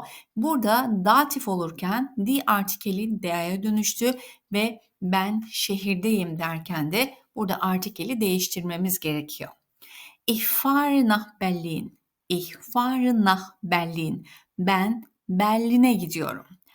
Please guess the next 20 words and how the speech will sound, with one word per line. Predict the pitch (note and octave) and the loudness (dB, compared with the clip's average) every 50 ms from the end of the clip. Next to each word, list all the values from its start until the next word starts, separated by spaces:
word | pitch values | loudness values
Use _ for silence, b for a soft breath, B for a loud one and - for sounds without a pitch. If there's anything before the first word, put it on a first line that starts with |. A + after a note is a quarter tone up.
| b _ - | b _ -4
Burada | A#3+ G3 G3 G3 | -2 -2 0 2
da | - A#3 A3+ A3 | 2 4 6 6
nach | A3+ A3+ A3 - - | 4 4 2 -2 -6
edatını | - F3 F3 F3 F3 - F3+ D#3 D#3 | -6 -4 -4 -4 -4 -4 -6 -6 -8
kullanmamız | - F3 F3 E3+ E3+ D#3+ D#3+ D#3+ D3+ D3+ D#3 D#3 - | -8 -6 -4 -4 -2 -2 -2 -2 -2 -2 -4 -6 -6
gerekiyor. | - C#3 C3+ B2 - - - - C#3+ - - B B B B B B B _ | -8 -8 -8 -8 -10 -12 -12 -10 -10 -12 -14 B B B B B B B _
Peki | D#4+ D#4+ D#4+ - A3+ F#3 | -4 -2 0 0 0 2
ben | F#3+ G3+ A#3 A#3+ A3+ G3 F3+ | 4 4 4 4 4 4 4
Berlin'deyim | F#3+ F#3 F#3 F#3 F#3+ F#3+ G#3 A#3 A#3 A3+ A3 B3+ C#4 C#4 A#3 F#3+ F3+ | 4 2 2 2 2 2 2 2 2 2 2 4 4 4 4 2 0
nasıl | E3 D#3 D#3+ - - D#3 | -2 -2 -2 -2 -4 -4
diyeceğiz? | D#3+ D#3+ D3+ - - D#3 F#3+ B3+ C#4 C#4 - B B B B B _ _ | -8 -8 -8 -8 -4 -2 0 2 2 0 -2 B B B B B _ _
Ich | - A#3+ A3+ - - - | -6 -6 -6 -8 -6 -4
bin | G3 G3+ A3 A3 A3+ - - _ _ | -2 0 0 -2 -4 -6 -14 _ _
in | - G#3 G#3+ A3 A3 A3+ - - _ _ - | 0 2 4 4 4 2 -2 -8 _ _ -4
Berlin. | F#3+ F#3 F3+ F3 F3 E3+ E3+ D#3+ D#3+ D#3 - - - _ _ _ _ _ _ _ _ _ _ - | -2 -2 -2 -2 -4 -6 -6 -4 -6 -6 -8 -12 -16 _ _ _ _ _ _ _ _ _ _ -8
Ich | E3 D#3+ - - - | -8 -8 -10 -10 -8
bin | E3 E3 F#3+ A3+ C4 - - - _ _ _ _ _ | -6 -4 -2 -2 -2 -4 -6 -12 _ _ _ _ _
in | - G3 F#3+ G3 G#3 G#3 - - - _ _ - | 0 2 2 2 0 -2 -6 -12 -20 _ _ -10
Berlin. | F#3+ E3 F#3 F3+ F3 E3+ E3 E3 E3 E3 D#3+ E3+ E3+ - b b b b b _ | -6 -4 -2 -2 -2 -4 -6 -8 -8 -8 -8 -8 -10 -12 b b b b b _
Ben | F#3+ F3+ F#3+ F3+ F3+ F#3+ G#3+ A3 - - | 0 2 2 2 2 0 -2 -4 -8 -12